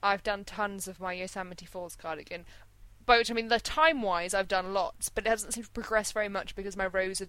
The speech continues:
two hundred stitches long, so it takes a long time. But it's looking great. Like, so obviously that's, that's longer than it was last week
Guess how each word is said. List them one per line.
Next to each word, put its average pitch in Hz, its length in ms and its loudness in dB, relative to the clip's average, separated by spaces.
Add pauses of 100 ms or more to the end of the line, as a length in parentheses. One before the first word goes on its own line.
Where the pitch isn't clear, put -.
two 196 120 -6
hundred 185 200 -8
stitches - 340 -10
long, 165 160 -14
so - 140 -12
it - 60 -12
takes - 180 -14
a - 20 -20
long 165 80 -20
time. - 160 -18 (160)
But 262 120 6
it's 220 120 0
looking 214 220 -4
great. 190 280 -2 (240)
Like, 202 180 -10
so - 140 -6
obviously 196 240 -8
that's, 190 340 -2
that's - 280 -6
longer 202 240 -2
than 196 80 -6
it 190 80 -8
was 196 160 -6
last 190 200 -4
week 262 280 -12